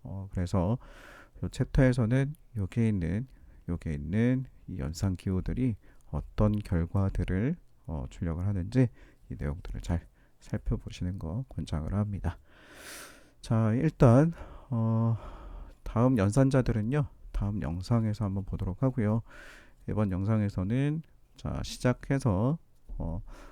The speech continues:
폴더 만드는 거, 그리고 폴더 안에 파일 만들고, 그리고, 어, 코드 작성하는 거, 그리고 연산식에 대한,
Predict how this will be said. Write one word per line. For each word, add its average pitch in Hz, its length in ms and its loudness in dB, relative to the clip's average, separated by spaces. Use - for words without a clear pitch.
폴더 143 280 4
만드는 92 440 2
거, 95 200 -4
그리고 - 260 -8
폴더 110 360 2
안에 92 160 -2
파일 110 260 0
만들고, 110 680 -2
그리고, - 500 -2
어, 78 460 -6
코드 131 220 0
작성하는 87 640 -4
거, 90 300 -4
그리고 - 320 -10
연산식에 82 760 -4
대한, 90 320 -4